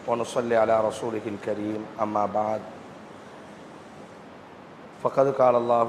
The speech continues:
تعالى: أعوذ بالله من الشيطان الرجيم. واضرب لهم مثلا أصحاب القرية إذ جاءها المرسلون.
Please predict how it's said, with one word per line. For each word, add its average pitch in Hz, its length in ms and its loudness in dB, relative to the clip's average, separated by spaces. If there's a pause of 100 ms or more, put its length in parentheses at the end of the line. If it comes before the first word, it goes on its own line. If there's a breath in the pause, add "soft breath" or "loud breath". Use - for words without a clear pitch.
(100)
تعالى: 107 540 4 (1900)
أعوذ 127 180 2
بالله 120 340 4 (140)
من - 20 0
الشيطان 113 600 -2
الرجيم. 104 440 -4 (1900)
واضرب 127 400 4
لهم 120 400 2
مثلا 117 400 2 (380)
أصحاب 120 500 0
القرية 110 640 0 (1400)
إذ 123 180 -4
جاءها 131 560 2
المرسلون. 113 760 -8